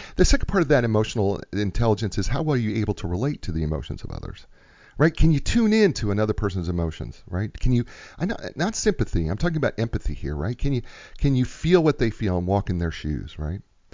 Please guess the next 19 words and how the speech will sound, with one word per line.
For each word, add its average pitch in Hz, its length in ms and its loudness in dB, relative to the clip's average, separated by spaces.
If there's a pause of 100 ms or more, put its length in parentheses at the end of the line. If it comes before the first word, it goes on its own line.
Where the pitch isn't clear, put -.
(220)
How 240 120 -4
well 240 160 2
are 185 40 4
you 127 180 0
doing 95 240 2
in 87 60 0
those 80 200 -2
areas? 80 180 -2
How 202 120 -2
well 269 180 -2
are 190 60 2
you, 117 260 0 (300)
how 180 140 -6
well 170 280 2
are 98 180 2
you 98 360 0
really 156 460 0
doing 104 320 0
emotionally 80 600 -4